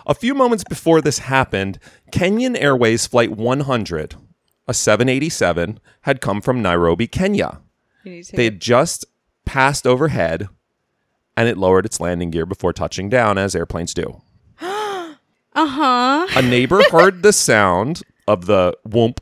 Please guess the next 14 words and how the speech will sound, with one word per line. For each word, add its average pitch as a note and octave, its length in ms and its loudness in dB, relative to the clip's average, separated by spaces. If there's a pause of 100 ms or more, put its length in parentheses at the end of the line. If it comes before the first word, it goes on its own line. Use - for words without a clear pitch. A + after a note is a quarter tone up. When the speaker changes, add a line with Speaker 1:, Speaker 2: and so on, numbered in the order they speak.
(340)
Speaker 1:
and G#2+ 400 0
the G#2+ 60 0
subsequent - 760 -4
screams, G2+ 880 -4
<gasps> F#4 1200 -14
and A2+ 220 0
that E3 200 2
neighbor B2+ 320 0
looked G#2+ 480 0 (120)
out B2+ 240 0
from A2+ 160 -2
his A2 280 -2
upstairs D#3+ 440 -2
window, F#2+ 520 -2